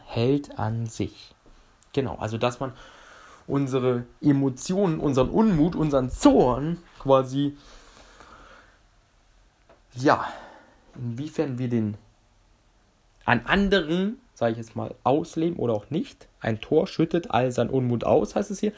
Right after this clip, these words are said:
„aber ein Weiser hält an sich.“ Mhm, in Sprüche neunundzwanzig, Vers elf. „Wer aber, wer mit den Weisen umgeht,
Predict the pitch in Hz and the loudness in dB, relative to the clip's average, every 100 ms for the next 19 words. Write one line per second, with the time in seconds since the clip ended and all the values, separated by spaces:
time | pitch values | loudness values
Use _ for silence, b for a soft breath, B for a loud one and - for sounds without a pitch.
0 | B B 123 104 110 101 101 170 185 190 | B B 2 2 0 2 4 4 6 4
1 | 185 117 123 147 - - 117 123 120 120 | 4 0 2 2 -2 -2 -2 -2 -4 -4
2 | 117 - - - b b b b b b | -4 -6 -20 -20 b b b b b b
3 | b b b - _ _ - - - 117 | b b b -20 _ _ -20 -16 -6 -2
4 | 120 185 - - 139 151 175 110 104 131 | -2 -2 -4 2 2 2 2 0 0 0
5 | - - 120 160 - - 101 135 - - | -4 -6 -4 -6 -8 -6 -8 -8 -8 -2
6 | 156 - - - B B B B 127 175 | -2 -2 -16 -20 B B B B 6 6
7 | - 151 151 160 - b b b b b | 6 4 6 4 -2 b b b b b
8 | - - _ _ _ - - 113 143 208 | -20 -20 _ _ _ -20 -12 0 2 4
9 | 202 196 - 175 156 113 - 226 233 208 | 4 2 2 2 2 0 2 2 2 0
10 | - 190 190 170 117 82 - | 4 6 6 6 2 0 -4